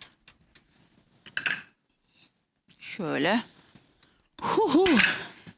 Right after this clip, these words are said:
Speaker 1: Çikolata yetmeyecek ama.
Speaker 2: Yo, benim var arkada, getiririm
Speaker 1: Heh.
Speaker 2: sana.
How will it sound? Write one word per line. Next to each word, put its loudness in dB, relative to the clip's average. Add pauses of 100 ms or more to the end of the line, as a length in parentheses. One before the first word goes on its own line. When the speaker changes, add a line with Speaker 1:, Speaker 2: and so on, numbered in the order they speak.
Speaker 1:
Çikolata -4
yetmeyecek -4
ama. -4 (560)
Speaker 2:
Yo, 4
benim 6
var 4
arkada, 4
getiririm 6
Speaker 1:
Heh. 8
Speaker 2:
sana. 6